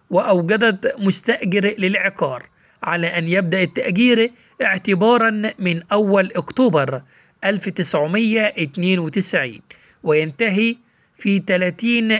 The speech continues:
يونيو ألف تسعمية سبعة وتسعين بإيجار شهري مقداره تلتاشر ألف تلتمية وتلاتين دولار أمريكي. وعندما قام الطاعن والشركة المستأجرة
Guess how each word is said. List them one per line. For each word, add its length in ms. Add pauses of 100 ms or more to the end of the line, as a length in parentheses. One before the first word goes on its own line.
يونيو 500 (400)
ألف 260
تسعمية 840
سبعة 640
وتسعين 760 (380)
بإيجار 640
شهري 640 (360)
مقداره 640 (1000)
تلتاشر 720 (100)
ألف 420 (260)
تلتمية 680
وتلاتين 960
دولار 520 (120)
أمريكي. 540 (400)
وعندما 520
قام 340
الطاعن 640 (100)
والشركة 760
المستأجرة 760